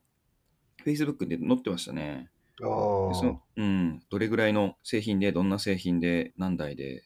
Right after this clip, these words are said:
Speaker 1: どんな使い方で、あなたも使えますかみたいなのなんか含めてですね、いろいろ載ってましたよ。そういうのも。
Speaker 2: うん。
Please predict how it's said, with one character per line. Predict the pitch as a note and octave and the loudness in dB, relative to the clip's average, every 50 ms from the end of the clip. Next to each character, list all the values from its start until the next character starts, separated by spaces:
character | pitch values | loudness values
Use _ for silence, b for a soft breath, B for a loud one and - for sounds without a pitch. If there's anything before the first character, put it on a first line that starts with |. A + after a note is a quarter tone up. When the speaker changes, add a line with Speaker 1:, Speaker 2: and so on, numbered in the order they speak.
| _ - | _ -8
Speaker 1:
ど | E2+ | -6
ん | F#2 F#2 | -4 -2
な | F2+ F2 E2+ E2 E2 E2+ _ _ _ _ _ _ - - | 0 0 0 -2 -2 -6 _ _ _ _ _ _ -18 -18
使 | - - F2+ E2+ | -8 -4 -4 -4
い | E2 - | -4 -4
方 | - - D2 - - C#2+ | -6 -12 -8 -6 -6 -6
で、 | - - - | -4 -6 -6
あ | F#2+ | -2
な | A2+ B2+ | -2 0
た | B2+ D#2+ | 0 -2
も | C#2+ C#2 - | -4 -6 -8
使 | - - F2 | -6 -4 -4
え | D#2 | -2
ま | E2 E2 - | -2 -4 -6
す | - | -6
か | - D2 C#2+ | -8 -6 -6
み | C#2+ C2+ | -6 -8
た | - B1+ | -8 -8
い | B1+ | -8
な | B1 - | -8 -10
の | - | -12
な | B1+ C#2+ | -14 -14
ん | - | -14
か | _ | _
含 | - - - - - | -20 -16 -12 -12 -10
め | - | -10
て | - - - | -12 -16 -20
で | - - | -18 -18
す | - E2 | -18 -16
ね、 | D#2+ | -14
い | C#2+ D#2 | -14 -10
ろ | E2+ D#2+ | -10 -6
い | E2+ | -4
ろ | F2 | -4
載 | F2+ F2+ | -4 -4
っ | |
て | E2+ _ - E2 | -6 _ -10 -10
ま | D#2 D#2 | -8 -8
し | - - | -10 -12
た | - | -10
よ。 | - - C#3 - _ | -10 -10 -10 -12 _
そ | - - C#2+ C2+ | -18 -14 -12 -12
う | C2 | -12
い | B1 B1+ | -12 -14
う | |
の | - - - A2+ A2 | -16 -18 -16 -12 -12
も。 | G#2 G#2+ G#2+ | -10 -10 -8
Speaker 2:
う | G#2 | -8
ん。 | G2+ G2+ G2 F#2+ F#2 F2 E2+ | -8 -8 -8 -8 -8 -8 -10